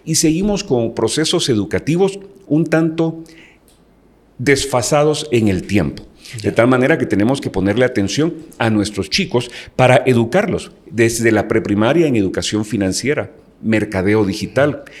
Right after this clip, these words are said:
Speaker 1: inglés mandatorio. No podemos seguir con que el inglés sea opcional porque en veinte años vamos a tener que hablar mandarín.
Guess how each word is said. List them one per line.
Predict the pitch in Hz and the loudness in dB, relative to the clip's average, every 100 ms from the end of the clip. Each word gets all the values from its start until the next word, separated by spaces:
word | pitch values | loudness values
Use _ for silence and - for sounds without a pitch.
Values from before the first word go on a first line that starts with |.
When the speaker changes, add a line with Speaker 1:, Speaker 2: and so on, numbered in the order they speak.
| - | -2
Speaker 1:
inglés | 160 143 127 143 190 214 - | 4 4 4 6 6 4 -2
mandatorio. | 120 127 117 104 98 190 226 113 | 2 4 4 2 2 2 2 2
No | 113 139 | 0 0
podemos | 135 147 160 151 | 2 4 2 0
seguir | 120 107 143 165 - - | 0 2 2 -2 -10 -6
con | - 120 | -2 -2
que | - | 0
el | 95 | 0
inglés | 92 95 135 | 0 2 0
sea | - 139 | 2 0
opcional | 127 - 190 156 185 - - | 0 0 2 2 0 -8 -2
porque | 131 - | -2 2
en | 120 | 2
veinte | 127 170 170 | 4 2 4
años | 151 165 160 | 2 2 2
vamos | 139 156 | 2 2
a | 139 | 0
tener | 110 139 | 0 0
que | |
hablar | 147 139 156 | 2 2 2
mandarín. | 135 117 165 185 80 | 2 4 4 2 -2